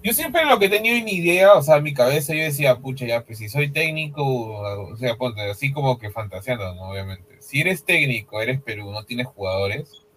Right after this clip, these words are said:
y quieres probar nuevos jugadores, pon al, al equipo A de tu selección versus el equipo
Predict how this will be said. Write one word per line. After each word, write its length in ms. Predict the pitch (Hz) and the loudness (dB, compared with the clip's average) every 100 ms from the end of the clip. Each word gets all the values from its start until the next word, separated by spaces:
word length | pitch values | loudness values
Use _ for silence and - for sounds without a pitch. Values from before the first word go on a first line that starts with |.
| _ | _
y 100 | - | -18
quieres 300 | - 127 139 | -4 0 0
probar 240 | - 113 117 | 2 0 2
nuevos 240 | 120 123 | 0 0
jugadores, 520 | 107 98 101 151 - _ | 0 0 0 -2 -6 _
pon 180 | - 233 | 2 4
al, 220 | 247 226 - | 4 2 2
al 140 | 170 | 2
equipo 440 | 170 202 - 180 - | 0 -6 -2 -2 6
A 280 | 170 214 - _ _ _ _ _ | 6 6 2 _ _ _ _ _
de 120 | 139 | -8
tu 100 | 135 | -4
selección 640 | 135 131 123 - 165 208 - _ _ _ - - _ _ _ _ _ _ _ _ | -2 -2 -2 -2 0 -2 -6 _ _ _ -12 -12 _ _ _ _ _ _ _ _
versus 320 | 147 151 165 160 | -2 0 0 0
el 80 | |
equipo 300 | 151 160 185 | 0 0 4